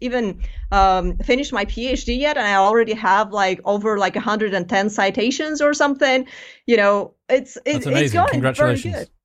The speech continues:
Speaker 1: Thank you.
Speaker 2: Um, yeah, I think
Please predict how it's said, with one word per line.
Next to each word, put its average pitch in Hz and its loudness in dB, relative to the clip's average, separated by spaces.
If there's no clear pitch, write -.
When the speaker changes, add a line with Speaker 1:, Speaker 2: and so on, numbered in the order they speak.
Speaker 1:
Thank 330 0
you. 180 4
Speaker 2:
Um, 127 2
yeah, 151 2
I 135 4
think 196 -2